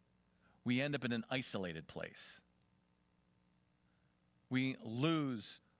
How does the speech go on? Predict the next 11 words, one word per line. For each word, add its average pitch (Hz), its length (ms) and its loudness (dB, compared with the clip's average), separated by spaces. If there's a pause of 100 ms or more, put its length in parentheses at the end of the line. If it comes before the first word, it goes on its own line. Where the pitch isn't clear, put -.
relationships, - 1000 -2 (960)
which 202 160 4
is 233 100 2
so 208 240 4
very 190 340 2
sad 247 280 2
because 220 280 0
we're 185 60 2
here 185 160 2
for 170 140 2
others. 214 580 -2